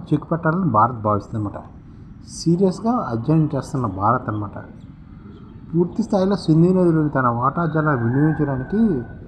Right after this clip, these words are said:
భారత్ భారీ ప్రణాళికలు సిద్ధం చేస్తుంది.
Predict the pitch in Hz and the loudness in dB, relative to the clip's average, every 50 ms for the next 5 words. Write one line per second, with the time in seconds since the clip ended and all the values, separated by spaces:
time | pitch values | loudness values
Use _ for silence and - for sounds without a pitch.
0 | - - - - - - - - 110 113 127 151 175 190 185 - - - - - | -18 -18 -18 -18 -18 -16 -6 2 6 6 6 6 4 2 0 -2 -12 -16 -18 -18
1 | - - - - 110 110 120 143 165 185 170 156 156 147 143 147 151 143 139 143 | -18 -18 -14 -4 4 6 6 6 6 2 0 2 2 2 4 6 4 4 2 -2
2 | - - - 104 127 127 120 110 101 - - - 101 98 | -8 -10 -8 -2 0 0 0 0 -2 -4 -8 -12 -12 -12